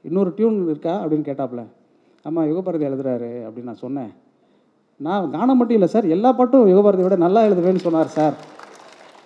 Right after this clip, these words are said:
அப்படின்னு சொன்னாப்புல. ஒரு நண்பங்கிறதுனால சொல்றேன். உண்மையிலேயே அவன் விரும்பினால் அந்த பாடலை அவன் எழுதுவதற்கான எல்லா தகுதியும் உடையவன் என்கிற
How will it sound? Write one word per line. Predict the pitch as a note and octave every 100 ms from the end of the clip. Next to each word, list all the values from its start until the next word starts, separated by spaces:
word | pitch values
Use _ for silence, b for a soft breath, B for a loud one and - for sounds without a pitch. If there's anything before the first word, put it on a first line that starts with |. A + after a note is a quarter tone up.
| - - -
அப்படின்னு | D3 C#3+ E3 E3+ B2+ A2+ G#2+
சொன்னாப்புல. | C3+ C#3 B2+ - - - - _ _ _ _
ஒரு | - C3
நண்பங்கிறதுனால | D#3+ F#3+ B3 F#3+ D#3 E3+ F3
சொல்றேன். | D3+ D3 C#3 F#3+ b b b
உண்மையிலேயே | - D#3+ F3+ F3+ G3+
அவன் | G3 E3+
விரும்பினால் | D#3+ F3 F3 F#3
அந்த | E3+ D3
பாடலை | D3 D#3 D#3 B2+ - b b b -
அவன் | C#3+
எழுதுவதற்கான | D#3 F3+ F3+ D#3 D#3+ D#3+
எல்லா | D3+ F3+
தகுதியும் | F3+ F3 F3+ F3
உடையவன் | D#3 E3 D#3 D3
என்கிற | D3 C#3+ C#3 D#3+ F3